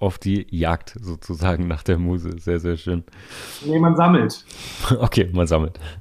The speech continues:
Speaker 2: Genau, J-, Jagd hat sowas, äh, Jagd ist so aggressiv. Ich will auch nichts erlegen.
Speaker 1: Mhm.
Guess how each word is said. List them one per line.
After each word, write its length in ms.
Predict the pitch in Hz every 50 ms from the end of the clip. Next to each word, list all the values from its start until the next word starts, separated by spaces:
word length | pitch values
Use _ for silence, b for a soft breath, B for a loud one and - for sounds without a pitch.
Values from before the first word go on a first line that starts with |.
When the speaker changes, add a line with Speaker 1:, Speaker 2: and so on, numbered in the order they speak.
| B - - -
Speaker 2:
Genau, 220 | 151 151 147 139
J-, 340 | 135 131 135 139 - 143 135
Jagd 380 | 143 151 165 202 226 - - 196
hat 100 | 180 -
sowas, 500 | 180 170 175 165 170 - - - - - _ _ -
äh, 200 | 139 139 135 131 131 123 120
Jagd 320 | 120 139 151 196 240 -
ist 80 | 175 170
so 100 | - 160
aggressiv. 380 | 147 131 123 120 - - 170 -
Ich 120 | - -
will 100 | 170 175
auch 100 | 156 151
nichts 180 | 156 151 - -
erlegen. 540 | 151 135 135 151 175 190 175 110 98 - - _ _ -
Speaker 1:
Mhm. 260 | 113 95 104 143